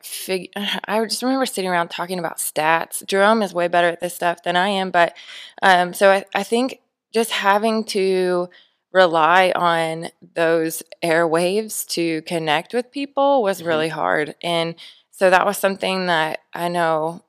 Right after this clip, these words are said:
Speaker 1: we had when we started doing live events, like many other places were. And so I think a, a huge thing that we saw was that our teens, which was probably the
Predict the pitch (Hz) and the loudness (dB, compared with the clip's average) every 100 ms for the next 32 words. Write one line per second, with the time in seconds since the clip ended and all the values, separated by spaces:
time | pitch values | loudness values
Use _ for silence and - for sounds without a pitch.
0 | _ 180 175 180 170 175 - - 175 170 | _ -6 -4 -2 -2 -4 -12 -12 -6 -4
1 | 170 - 160 160 165 156 156 151 151 151 | -4 -2 -2 -2 -4 -6 -4 0 2 2
2 | 151 - - _ _ _ _ 160 151 143 | -2 -6 -20 _ _ _ _ -10 -6 -4
3 | 160 123 - - 156 156 - - _ _ | -4 -8 -14 -8 -8 -8 -16 -20 _ _
4 | _ _ _ _ 160 160 156 156 147 151 | _ _ _ _ -6 -4 -2 -2 0 -2
5 | 151 156 151 - 170 165 170 208 233 175 | -4 -8 -8 -8 -8 -4 0 0 0 -2
6 | 175 175 - - _ - 202 180 165 - | -4 -8 -14 -20 _ 2 6 6 4 -2
7 | 190 208 202 190 180 - - 180 - 196 | -4 -4 0 -2 -2 -6 -8 -6 -4 -4
8 | 185 - 175 170 151 170 - 160 170 170 | -4 -4 -4 -4 -4 -4 2 4 4 2
9 | 160 170 160 160 - 175 180 - - - | -2 -2 0 0 2 0 -2 -10 -16 -10
10 | 165 170 214 269 294 - - _ _ _ | -8 -4 -4 -4 -6 -10 -16 _ _ _
11 | _ _ - 185 185 180 - - 185 185 | _ _ -6 -4 -2 -6 -10 0 2 4
12 | 220 233 240 240 202 | 2 -2 -2 0 -2